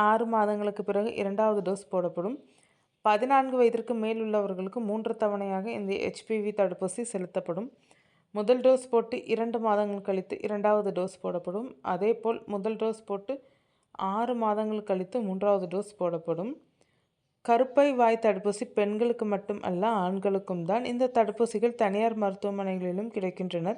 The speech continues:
ஒரு டோஸின் விலை இரண்டாயிரம் ரூபாய். ஆசனவாய் புற்றுநோய், தொண்டை புற்றுநோய்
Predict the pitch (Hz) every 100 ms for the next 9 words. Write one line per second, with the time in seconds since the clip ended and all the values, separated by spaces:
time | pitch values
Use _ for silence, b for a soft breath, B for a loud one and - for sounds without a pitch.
0 | b b b b b 220 285 247 233 208
1 | 214 - 202 208 - 190 190 190 190 180
2 | 170 165 156 165 269 - b b b b
3 | - 202 226 226 285 285 269 269 240 226
4 | 220 220 226 214 202 226 226 196 208 202
5 | 214